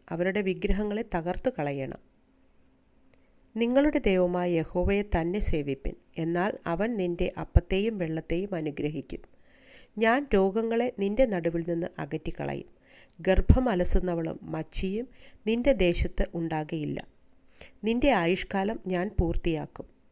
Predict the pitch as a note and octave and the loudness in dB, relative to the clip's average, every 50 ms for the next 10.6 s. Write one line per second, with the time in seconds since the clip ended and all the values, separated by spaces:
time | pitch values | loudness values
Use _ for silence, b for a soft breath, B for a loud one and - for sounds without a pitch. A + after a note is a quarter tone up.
0 | b b b b b b b - F#3 F#3 G#3 G#3+ C4+ C4+ - - - F#3 F3 E3+ | b b b b b b b -2 0 0 4 4 4 6 8 6 6 6 4 2
1 | - F3 E3 D3+ - - - F3 F3+ F3+ F3+ G3 G#3 G3 F#3 F3+ F#3 F#3 A#3 G#3+ | 2 0 0 0 -2 -6 -8 -4 -2 -2 0 0 0 0 0 0 0 0 0 0
2 | F#3 F3+ F3 F3+ F#3 E3+ D#3+ D3 D3 D3 - - - D3 - B B B B B | 0 0 0 0 0 0 0 0 -2 -2 -2 -2 -2 -4 -4 B B B B B
3 | B B B - G3+ A3+ B3 - - G#3+ F#3+ F#3 G3+ A3 A3 A#3 A#3 A#3 A#3+ A#3+ | B B B -2 -2 -2 0 0 0 0 0 2 0 0 0 0 0 0 0 0
4 | - A3+ G#3+ A3 A3+ - - D#3+ D3 - E3 E3 E3+ E3+ - G#3 G#3 G#3+ G#3+ A3 | 0 -2 0 -2 -4 -4 -8 -8 -4 -4 -2 -2 0 0 0 -2 0 0 0 0
5 | G#3+ F3 D#3 - - - F#3 E3+ D#3+ D3+ - - _ _ - F3 F3 F3 F3 A3 | 0 0 0 -2 -4 -4 -4 -2 -2 -4 -8 -10 _ _ -10 -8 -8 0 0 2
6 | A3 A3 A3 - F#3+ - - D#3+ D3 C#3+ C#3+ - - B B B B B B B | 4 4 4 4 2 2 0 -4 -4 -4 -8 -10 -16 B B B B B B B
7 | B - G3+ G#3 G#3 A#3 - - G#3+ G3 G3 - A#3 C4 C#4+ - - G3 - - | B -2 -2 0 2 0 2 4 2 2 2 2 2 2 2 2 2 0 2 2
8 | E3+ E3+ - E3+ E3+ D#3+ D#3+ D#3 - - _ _ F3 F#3 F#3+ G3 A#3 A#3 G#3 F#3+ | 0 0 2 0 0 0 -2 -4 -6 -10 _ _ -4 -4 -2 0 0 0 0 -2
9 | F#3+ F#3 G3+ G#3+ G3+ G#3+ G#3+ A3+ B3+ B3+ - - E3 E3+ F#3 F3+ G3 - - G3+ | -2 0 0 0 0 0 0 0 -2 -2 0 0 0 0 0 -2 -2 -2 0 0
10 | G#3+ A#3+ C4+ - - - E3 C#3+ A#2+ - - | 0 -2 -4 -2 0 0 0 0 -2 -6 -12